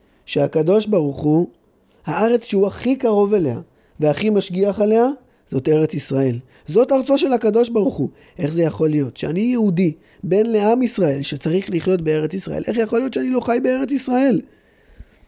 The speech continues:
ובעצם, אם מסתכלים טוב טוב בכל התורה, לא בפרשה כזאת או בפרשה אחרת, אם מסתכלים טוב טוב בכל התורה, רואים שאיפה צריך לקיים את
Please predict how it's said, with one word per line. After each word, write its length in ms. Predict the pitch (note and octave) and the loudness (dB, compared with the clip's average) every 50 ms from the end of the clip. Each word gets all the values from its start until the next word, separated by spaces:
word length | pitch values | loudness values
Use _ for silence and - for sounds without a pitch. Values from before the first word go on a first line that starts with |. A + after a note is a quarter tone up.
| _ _ _ _ - - | _ _ _ _ -12 -2
ובעצם, 680 | C#3+ D#3+ D#3+ F3+ F#3+ A#3+ D4 D#4 - - F#3+ F3 E3 - | -2 0 0 2 0 0 -2 -2 -2 -2 -2 -2 -2 -2
אם 100 | - C#4 | -2 -2
מסתכלים 480 | E4+ - - - G3+ - A3 A#3 A#3+ A3+ | -2 0 0 -2 -2 -2 -2 -2 -2 -2
טוב 280 | G#3 - A#3 A#3 A3+ G#3+ | 0 2 2 2 2 0
טוב 400 | - - A3 G#3 F3+ D#3 F3+ A#3 - _ | 0 2 2 2 2 0 -4 -10 -8 _
בכל 260 | G3+ G#3 - C4+ D4 D#4 | -4 -2 0 2 2 2
התורה, 380 | D4 D4 - G3+ E3+ D3 C3+ - - _ - | 2 2 2 0 0 0 -2 -6 -8 _ -8
לא 60 | - | -8
בפרשה 480 | - - - D4+ G#3 F#3+ F3 - F#3 E3+ | -6 -4 -4 -2 -2 -2 0 0 -2 -2
כזאת 320 | - F3 E3 F3 E3+ E3+ | 0 -2 -2 -2 -2 -2
או 80 | E3+ D#3 | -4 -4
בפרשה 440 | D#3 E3+ D#3+ D#3+ D#3 - E3 D#3 | -2 -4 -4 -4 -4 -4 -6 -6
אחרת, 400 | C#3+ - - C#3+ C3+ C#3 - - _ _ _ _ - - - - | -6 -8 -10 -12 -12 -12 -14 -16 _ _ _ _ -20 -14 -6 -2
אם 40 | G3 | -2
מסתכלים 400 | G3 - G3+ F#3+ A3+ A#3+ A#3 G#3+ | 0 0 0 0 0 0 0 2
טוב 200 | - A3+ A3+ A3 | 0 0 0 0
טוב 180 | G3 A3 G#3+ | 0 0 0
בכל 260 | A3 C4 - - G#3 G#3+ | 0 -2 -2 0 0 0
התורה, 380 | G#3 G#3 - E3 D#3+ E3 D#3+ | 0 0 0 0 0 0 0
רואים 520 | D#3+ E3 E3+ F3 F3+ F3+ F#3+ G3+ A3 B3+ C4+ - _ _ _ _ _ _ _ _ _ _ _ _ _ _ _ _ _ _ _ _ - - - - - - | -2 0 0 2 2 2 2 2 0 0 -4 -8 _ _ _ _ _ _ _ _ _ _ _ _ _ _ _ _ _ _ _ _ -20 -20 -20 -20 -16 -6
שאיפה 280 | - F3+ G#3 A3 D#4 | -2 0 0 0 -2
צריך 160 | D#4 - B3 A3+ | -4 -4 -2 -2
לקיים 300 | G3+ - F#3 D#3+ D#3 D#3 | -2 0 0 -2 -2 -2
את 120 | D#3 - | -6 -8